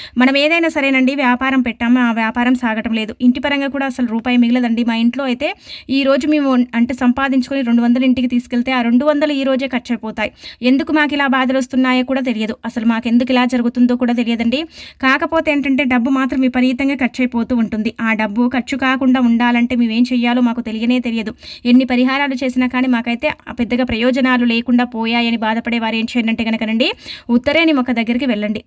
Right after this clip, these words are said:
ఒక చెంబుడు నీటిని సమర్పించండి. సమర్పించిన తర్వాత ఆ చెట్టు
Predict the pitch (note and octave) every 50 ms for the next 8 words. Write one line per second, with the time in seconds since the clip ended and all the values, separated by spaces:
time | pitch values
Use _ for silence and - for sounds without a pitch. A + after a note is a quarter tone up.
0 | - A#3+ A#3+ A#3+ - A#3+ A#3 A#3 A#3+ A#3 A#3 B3 B3 C4 B3+ C4 B3 A#3+ G#3+ A3+
1 | A#3+ - A3 A3 - - A#3 A3 A3 - - - - - - - B3+ C4 D4 D#4
2 | - F4 E4 - D#4+ C#4 C#4+ C4 C4 B3 B3+ B3+ B3 C#4+ C#4+ C4+ A#3+ A#3+ - C4
3 | B3 B3+ -